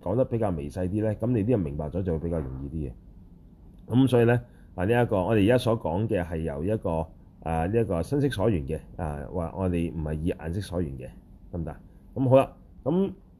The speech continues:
誒，但係點解我哋會講呢個假嘅地大為地呢？係咪？即係好簡單啫嘛。噉，噉我哋繼續會叫呢個做地㗎，係嘛？噉我哋，哦，噉呢個地，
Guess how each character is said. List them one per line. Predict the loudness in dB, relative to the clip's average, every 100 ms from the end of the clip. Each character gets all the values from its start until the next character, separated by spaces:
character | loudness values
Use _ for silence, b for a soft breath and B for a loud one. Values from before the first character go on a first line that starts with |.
| 0
誒， | 4 4 6 4 2 -2 -4
但 | 2 4
係 | 4
點 | 2
解 | 4
我 | 6 6
哋 | 6 4
會 | 2
講 | 2 2 2 2
呢 | 2 2
個 | 4 4 2 -4
假 | -6 -4 2 2
嘅 | 4 4 6 4
地 | 2 2
大 | 2 0
為 | -2 -4
地 | -4 0
呢？ | 2
係 | 2 2 2 2
咪？ | 0
即 | 2
係 | 0
好 |
簡 | 0 0
單 | 0 2
啫 | 2
嘛。 | 2 0
噉， | -2 -4 -2
噉 | -2 0
我 | 2 2
哋 | 2
繼 | 2 -2
續 | -2 -6 -6
會 | -6
叫 | -2 -2
呢 | 0
個 | -2
做 | -4
地 | -8
㗎， | -10 -12 -16 -20 -20 -16 -6
係 |
嘛？ | -4 -4 -8 -20 -20 -20 -20 -20 -4
噉 | 2
我 | 4
哋， | 6
哦， | 8 8 6
噉 | 4 4
呢 | 4
個 | 2
地， | 2 0